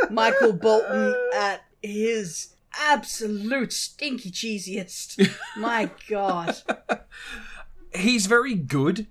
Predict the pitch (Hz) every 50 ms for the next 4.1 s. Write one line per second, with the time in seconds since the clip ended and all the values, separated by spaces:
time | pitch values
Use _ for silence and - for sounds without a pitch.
0 | - - 175 170 160 147 135 131 139 - - 117 101 113 170 240 294 - - -
1 | - - - - - - 208 180 - - 269 269 262 262 277 269 285 277 262 -
2 | - - 214 214 220 220 214 202 196 185 180 175 175 170 185 180 180 180 175 -
3 | - 156 143 - - - - - - - - _ _ _ _ 147 147 139 127 113
4 | 110